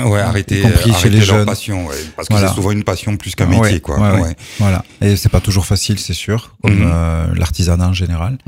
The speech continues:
Speaker 1: Mhm.
Speaker 2: Euh, mais vraiment, ils sont passionnés, ils se battent et, et on sent aussi un, un goût du public pour revenir à, à donner du sens à la consommation et à la façon d'acheter aussi. Ça.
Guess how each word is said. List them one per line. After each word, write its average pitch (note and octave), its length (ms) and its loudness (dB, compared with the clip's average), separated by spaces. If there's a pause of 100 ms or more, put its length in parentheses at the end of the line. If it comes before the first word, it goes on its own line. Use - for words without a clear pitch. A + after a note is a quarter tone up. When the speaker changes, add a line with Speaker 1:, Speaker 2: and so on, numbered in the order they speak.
(100)
Speaker 1:
Mhm. G2+ 280 2 (280)
Speaker 2:
Euh, F2 240 -2 (120)
mais F#2+ 380 2
vraiment, F#2 260 0
ils G2+ 80 2
sont G2 140 -4
passionnés, F#2 440 2
ils G#2+ 80 2
se - 120 -6
battent F2+ 320 0
et, D#2 600 -2 (320)
et F2+ 300 0
on G2+ 100 2
sent A#2 260 0
aussi A#2+ 380 0
un, G2 320 0 (200)
un G#2+ 120 4
goût G#2+ 140 2
du G2+ 100 0
public F#2+ 520 -2
pour F#2+ 140 -2
revenir F#2+ 300 0
à, F2 720 -2
à F2+ 60 -2
donner F#2+ 220 0
du F#2+ 100 -4
sens G#2 360 -2
à F2+ 100 2
la E2+ 120 0
consommation F#2 760 -4
et F2 160 -2 (600)
à - 60 0
la F2+ 80 2
façon F#2+ 280 0
d'acheter F#2 380 -2
aussi. G2 360 -6 (280)
Ça. - 180 -10